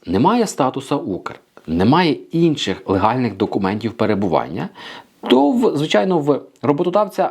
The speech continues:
виникають додаткові запитання, і якщо він не знає, як їх вирішити, то він може просто вам відмовити. Скаже: "Та я не хочу там бавитися з ним, я не хочу там якісь питання піднімати, в мене нема людини, яка тим займається".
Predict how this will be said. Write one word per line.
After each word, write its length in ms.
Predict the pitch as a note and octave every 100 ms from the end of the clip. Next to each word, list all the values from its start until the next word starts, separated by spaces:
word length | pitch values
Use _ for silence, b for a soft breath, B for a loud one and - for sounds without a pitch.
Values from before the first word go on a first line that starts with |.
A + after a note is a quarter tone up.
| -
виникають 500 | A#2 C#3+ C#3+ E3 D#3+
додаткові 420 | B2+ C3 - D3+
запитання, 680 | C3+ C3+ - G2+ F2 F#2 C#3 - B
і 80 | D#3+
якщо 320 | E3+ - -
він 220 | E3+ F3 D#3
не 160 | E3+
знає, 420 | C3+ C3+ A#2 D#2
як 240 | F#2 F#2+ -
їх 140 | F#2
вирішити, 640 | F#2 G2+ - - D3+ F3+ C4+ - _ _ _ B B B B B _ -
то 320 | G3+ C#4+ B2+ -
він 320 | F#3 B2+ F#3+ D#3
може 260 | A#2+ B2
просто 300 | G2 G#2+ -
вам 160 | F#2 F#2
відмовити. 480 | E2+ F2 D2+ - -
Скаже: 220 | - B2 C3+
"Та 140 | D#4
я 120 | B3
не 80 | A#2
хочу 240 | A2 G2+
там 180 | - F2
бавитися 540 | F2 A3+ G3 E3 D3 C#3+
з 80 |
ним, 160 | C#3+ A#2+
я 60 | G#2+
не 100 | G2
хочу 280 | G#2 G2+
там 160 | F#2+ F2+
якісь 240 | F2+ F#2+
питання 380 | - F#2 F3+ F#3
піднімати, 460 | - B2 A#2 A2+ -
в 40 |
мене 160 | F#2 F2+
нема 200 | F2 E2+
людини, 240 | F2+ F3+
яка 160 | F3+ D3+
тим 160 | C3+
займається". 520 | B2+ B2+ C3 A#2+ A#2+